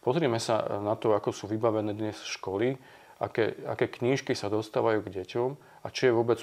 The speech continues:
priestor na to, aby si mohli čítať. A, e, re-, začneme tento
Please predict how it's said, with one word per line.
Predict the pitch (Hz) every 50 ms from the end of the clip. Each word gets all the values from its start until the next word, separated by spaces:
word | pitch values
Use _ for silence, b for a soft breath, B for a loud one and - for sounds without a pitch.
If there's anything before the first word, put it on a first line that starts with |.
| - -
priestor | - - 101 98 101 - - - 120 107 113
na | 95 98 98
to, | - 120 110
aby | 101 98 98 113 104 - 90
si | - - 107
mohli | 98 101 104 120 117 107
čítať. | - - - 98 95 - - 123 139 156 - B B B B B B B B B B B B B B
A, | - - 98
e, | 101 104 - - - - 107 107 101 104 104
re-, | 107 120 143
začneme | 117 117 123 123 - - 131 127
tento | 117 - 123 120 120 -